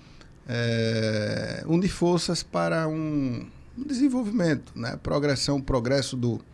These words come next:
do município, com certeza, ele está diretamente relacionado, ele é diretamente proporcional à melhoria de qualidade de vida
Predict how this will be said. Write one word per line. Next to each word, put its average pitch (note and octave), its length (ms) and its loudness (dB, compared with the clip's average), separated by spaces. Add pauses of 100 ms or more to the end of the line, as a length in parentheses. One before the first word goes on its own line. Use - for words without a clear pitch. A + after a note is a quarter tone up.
(520)
do B2 100 6
município, C#3 720 8
com D3 160 4
certeza, C#3 640 2
ele C#3 100 4
está C3 240 2
diretamente C#3+ 1080 4
relacionado, B2 800 2
ele B2 140 8
é B2 40 6
diretamente C3+ 920 4
proporcional B2+ 640 -4
à - 40 0
melhoria C3 480 2 (480)
de C3 140 2
qualidade B2+ 640 6
de B2+ 140 2
vida B2+ 520 2